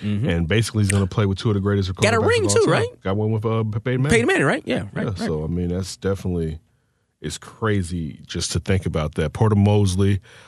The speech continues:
Speaker 2: here at Loyola Chicago. W-, there was, uh, talks earlier today. I heard it on the Lawrence Holmes show. He was debating with Tony and Eli and Campy as far as should Porter Mosley stay at Loyola.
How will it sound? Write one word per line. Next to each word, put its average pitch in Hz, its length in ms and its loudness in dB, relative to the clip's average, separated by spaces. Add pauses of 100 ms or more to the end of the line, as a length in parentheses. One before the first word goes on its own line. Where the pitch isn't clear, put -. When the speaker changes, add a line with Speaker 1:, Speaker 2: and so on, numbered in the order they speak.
(180)
Speaker 2:
here 98 160 4
at 98 80 2
Loyola 98 360 4
Chicago. 98 720 0
W-, 95 220 0
there 92 160 0
was, - 440 0
uh, 85 220 -2
talks 101 320 0
earlier 92 240 2
today. 92 260 2
I 90 60 2
heard 92 160 0
it 90 60 2
on 90 80 2
the 87 60 2
Lawrence 87 260 0
Holmes 98 240 0
show. 92 100 0
He 90 80 2
was 85 100 -2
debating 87 400 0
with 82 180 -4 (420)
Tony 120 360 4
and 98 120 6
Eli 101 340 4
and 85 120 2
Campy 92 520 2 (500)
as 92 140 2
far 95 340 2
as 92 220 2
should - 220 0
Porter 101 200 2
Mosley 90 320 2
stay 98 380 0
at 87 80 0
Loyola. 92 640 2